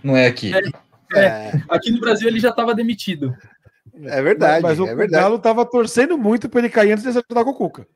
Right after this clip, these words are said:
Speaker 4: O Galo
Speaker 3: Ah,
Speaker 4: tava
Speaker 3: é? Tinha
Speaker 4: torcendo
Speaker 3: interesse?
Speaker 4: muito pro Klopp cair.
Speaker 3: É mesmo?
Speaker 4: O, o Galo quer todo mundo, porque o Galo não ia querer o Klopp.
Speaker 3: É verdade. Certeza que tava de olho ali, torcendo com a,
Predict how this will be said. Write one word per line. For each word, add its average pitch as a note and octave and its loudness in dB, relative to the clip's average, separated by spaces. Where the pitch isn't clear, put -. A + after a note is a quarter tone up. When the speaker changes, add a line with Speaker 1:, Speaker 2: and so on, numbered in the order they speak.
Speaker 4:
O C#3+ -8
Galo C#3+ 2
Speaker 3:
Ah, A#3 6
Speaker 4:
tava D#3+ 6
Speaker 3:
é? F#3+ 4
Tinha - -
Speaker 4:
torcendo G#3 0
Speaker 3:
interesse? A3 6
Speaker 4:
muito F4+ 0
pro D#4 -6
Klopp G4 -4
cair. G#4 4
Speaker 3:
É G4+ -10
mesmo? - -4
Speaker 4:
O, F4 0
o - 2
Galo F#3+ 2
quer G#3 0
todo A3 0
mundo, D4+ 0
porque D4 0
o C4 0
Galo A3 2
não G#3 -2
ia F#3+ -4
querer G3 -2
o F#3 0
Klopp. E3+ -2
Speaker 3:
É - -12
verdade. D4+ -16
Certeza F#3 2
que - -8
tava F3+ 4
de E3+ 2
olho F3 4
ali, E3 0
torcendo F3 -4
com F3 -4
a, C#3 -4